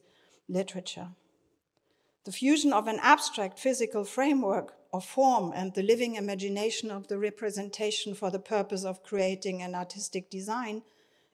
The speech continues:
is by no means coincidental in such a work,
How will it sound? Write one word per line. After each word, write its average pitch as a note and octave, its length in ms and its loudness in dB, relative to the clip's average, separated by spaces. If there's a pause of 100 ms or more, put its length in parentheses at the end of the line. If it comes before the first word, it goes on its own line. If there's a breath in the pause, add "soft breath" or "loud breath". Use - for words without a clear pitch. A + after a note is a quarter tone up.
is F#3 100 -4
by A3 220 2
no B3 220 4
means A3+ 340 -2
coincidental G#3 840 -4
in F#3 100 -8
such E3 300 -4
a E3+ 40 -6
work, D#3+ 280 -4